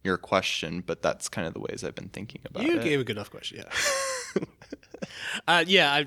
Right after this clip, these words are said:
Speaker 2: yeah, you just, you already answered the other question that you're not finding much on the students, so.
Speaker 1: Yeah, I, I really want to see more of the student voices, but I think, um, that might have to be something that's done through oral histories.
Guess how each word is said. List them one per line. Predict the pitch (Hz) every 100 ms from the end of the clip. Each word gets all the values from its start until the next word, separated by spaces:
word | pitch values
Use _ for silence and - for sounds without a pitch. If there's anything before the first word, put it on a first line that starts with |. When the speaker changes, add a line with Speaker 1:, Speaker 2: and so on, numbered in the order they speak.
| 143
Speaker 2:
yeah, | 147 135
you | 120 127
just, | 123 147
you | 139
already | 135 131 117
answered | 113 113
the | 110
other | 113 113
question | - 110 - 107
that | 110 98
you're | 123
not | 120 110
finding | 120 110
much | 110 -
on |
the | 104
students, | - 110 - - -
so. | - 76 - _ _ - - - - - - - _ - - - - 123
Speaker 1:
Yeah, | 135 131 160 143 107 98 -
I, | 123 120 117 - - _ _ _ - -
I | 123 117 104 - 117
really | 123 139
want | 139 123 -
to | 107
see | - 110
more | 101 101
of | 98
the | 95
student | - 92 90 71
voices, | 90 92 - 160 147
but | - 98 -
I | 104
think, | 98 - 107 101 - - -
um, | 104 98 92 95
that | 104 80
might | 92 92
have | 101 92
to | -
be | 87 87
something | - 82 87 - 92 92
that's | 87 71 -
done | - 82 90
through | - 90 -
oral | 92 92 87
histories. | - - - - 55 -